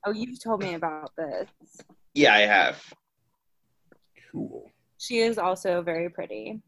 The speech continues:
Speaker 2: Mm-hmm.
Speaker 1: You have good taste, Seamus.
Speaker 2: Thank
Speaker 3: Yeah,
Speaker 2: you.
Speaker 3: yeah, no, I'm, I'm, I'm giving that one to you. Now, tell us how you've come to have this individual's phone number.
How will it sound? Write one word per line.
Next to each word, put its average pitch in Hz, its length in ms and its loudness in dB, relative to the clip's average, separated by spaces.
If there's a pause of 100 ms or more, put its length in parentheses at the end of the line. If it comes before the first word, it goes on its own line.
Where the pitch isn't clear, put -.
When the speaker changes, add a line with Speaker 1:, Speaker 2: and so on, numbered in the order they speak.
(260)
Speaker 2:
Mm-hmm. 104 200 -8 (1300)
Speaker 1:
You 202 120 -2
have 190 120 -2
good 190 180 -2
taste, 165 340 -4
Seamus. 151 460 -12 (340)
Speaker 2:
Thank 110 120 0
Speaker 3:
Yeah, 92 80 2
Speaker 2:
you. - 160 -4
Speaker 3:
yeah, 107 220 0
no, 92 180 2
I'm, 101 240 2
I'm, 107 240 2
I'm 104 140 2
giving 92 220 2
that 85 120 0
one 82 140 -6
to - 180 -8
you. 82 220 -6 (220)
Now, 147 340 10
tell 233 380 8
us - 380 4
how 143 520 10
you've 123 280 4
come 117 240 6
to 110 120 8
have 107 260 8
this 101 180 6
individual's 95 460 0
phone 85 220 -2
number. 67 260 -10